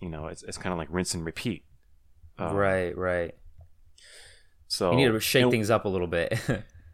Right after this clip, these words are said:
Speaker 1: Yeah, and to be honest, and I'm gonna talk about myself a little bit right here. When I
Speaker 2: No,
Speaker 1: try
Speaker 2: go
Speaker 1: to have
Speaker 2: for
Speaker 1: this
Speaker 2: it.
Speaker 1: kind of conversation with others, like, on campus or with other people,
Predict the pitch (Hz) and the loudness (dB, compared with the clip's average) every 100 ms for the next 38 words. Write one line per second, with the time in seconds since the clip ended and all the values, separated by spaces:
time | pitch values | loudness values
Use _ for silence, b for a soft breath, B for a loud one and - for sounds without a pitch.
0 | - - 139 208 208 202 151 147 131 - | -12 -8 2 4 4 4 2 0 -2 -4
1 | 143 139 120 139 123 101 - - - 101 | -4 0 0 2 0 -2 -8 -12 -10 -4
2 | 90 92 90 85 _ - - 98 87 80 | -2 0 0 -4 _ -20 -2 0 2 -2
3 | 80 98 92 - - 87 80 76 78 78 | 0 2 0 -2 -10 -6 -4 -4 -6 -6
4 | 78 - _ _ - 107 120 123 139 143 | -10 -12 _ _ -8 0 2 4 4 4
5 | 139 - 135 123 117 123 113 120 107 110 | 2 0 0 0 0 -2 0 -2 -2 -2
6 | 104 95 - 101 95 123 113 87 85 90 | -4 -6 -10 -6 2 2 4 0 -2 -4
7 | - - - 85 - 101 92 92 87 - | -4 -10 -4 -4 0 0 2 0 -4 -4
8 | 76 76 76 87 85 - 87 82 80 | -6 -6 -4 -4 -4 -6 -6 -6 -8